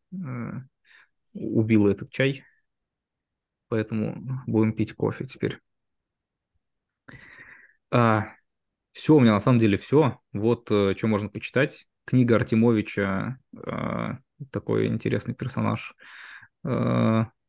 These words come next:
тоже посмотрите, вбейте, короче, в Google, вам понравится. Он написал книжку, такую очень небольшую, не знаю, наверное, за неделю прочитал. А, из неё есть скриншот, где у меня слайд P C I D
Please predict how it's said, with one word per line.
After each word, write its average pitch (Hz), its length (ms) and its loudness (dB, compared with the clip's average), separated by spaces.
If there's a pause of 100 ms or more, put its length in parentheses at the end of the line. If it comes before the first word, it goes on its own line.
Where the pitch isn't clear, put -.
(400)
тоже 110 260 -2 (140)
посмотрите, 107 480 0
вбейте, 120 420 2
короче, 110 280 0
в 101 60 -2
Google, 117 280 2
вам 104 160 0
понравится. 104 520 -2 (600)
Он 113 140 2
написал 110 260 2
книжку, 147 440 2 (560)
такую 127 300 4
очень 110 260 2
небольшую, 135 720 2 (180)
не 117 280 -6
знаю, 107 220 -4
наверное, 98 160 -6
за 104 120 -2
неделю 101 280 0
прочитал. 127 540 -4 (640)
А, 110 640 2
из 110 160 2
неё 135 180 8
есть 127 200 6
скриншот, - 540 0 (360)
где 107 220 2
у 104 80 0
меня 101 160 0
слайд 104 320 0
P - 60 -16
C - 160 -2
I 104 60 0
D 110 100 -2